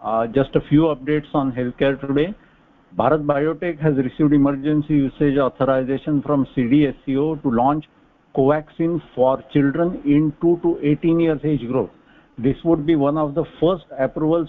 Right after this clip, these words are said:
worldwide for covid nineteen vaccines for this age group. Company is awaiting further regulatory approvals from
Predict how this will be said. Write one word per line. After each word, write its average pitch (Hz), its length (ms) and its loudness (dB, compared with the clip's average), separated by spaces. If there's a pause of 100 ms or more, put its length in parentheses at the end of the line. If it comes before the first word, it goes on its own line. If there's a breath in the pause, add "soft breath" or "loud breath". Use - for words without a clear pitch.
(120)
worldwide 147 680 0 (100)
for 147 180 0
covid 147 300 0
nineteen 147 480 0
vaccines 156 480 2 (120)
for 135 280 -2
this 131 240 -6
age 127 300 0
group. 107 260 0 (600 loud breath)
Company 160 760 0
is 139 80 -2 (120)
awaiting 151 520 -2
further 147 280 0
regulatory 151 500 -4
approvals 151 380 0
from 147 180 0